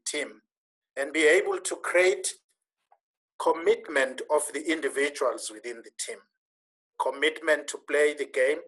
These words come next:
commitment to work together, commitment to support each other, and commitment to work harder, even if it means never sleeping if the team is affected.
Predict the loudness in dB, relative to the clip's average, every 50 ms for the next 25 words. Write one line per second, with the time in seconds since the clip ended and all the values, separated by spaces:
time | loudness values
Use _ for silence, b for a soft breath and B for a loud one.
0 | -18 _ _ _ _ _ _ _ _ _ -4 -4 -4 -2 -2 -4 -4 -2 -2 -2
1 | -2 -2 -4 -8 -6 -4 2 2 2 2 2 -4 -14 -14 -6 2 2 2 4 4
2 | 0 -2 -2 -10 _ _ _ _ _ _ -4 0 0 0 0 0 -2 -2 -2 -4
3 | 0 0 0 0 0 -6 -8 -6 -4 -4 -2 0 0 -2 0 0 0 0 0 0
4 | -4 -10 -10 -12 -10 -6 -4 -4 -2 -2 -2 -6 -6 -10 _ _ _ _ _ _
5 | -10 -10 -10 -6 -4 -4 -4 -2 -2 -4 -4 -4 -2 -4 -4 -4 _ -12 -8 -8
6 | -8 -6 -6 -4 0 4 6 6 6 6 2 0 0 2 2 2 0 -2 -8 -8
7 | _ _ _ _ _ _ _ -4 -4 -2 0 0 0 0 -2 -4 -4 -6 -8 -8
8 | -4 0 2 2 2 0 -8 -8 -8 -8 -8 _ _ _ _ _ _ _ _ _
9 | _ _ _ -10 0 2 2 2 4 2 0 0 0 -2 0 0 0 0 0 -2
10 | -10 -10 -12 -16 _ _ _ _ _ -6 -6 -6 -6 -8 -12 -12 -10 -6 -2 0
11 | 0 0 -2 -4 -14 -12 -10 -8 -8 -8 -8 -8 -6 -4 -4 -4 -6 -10 -14 -16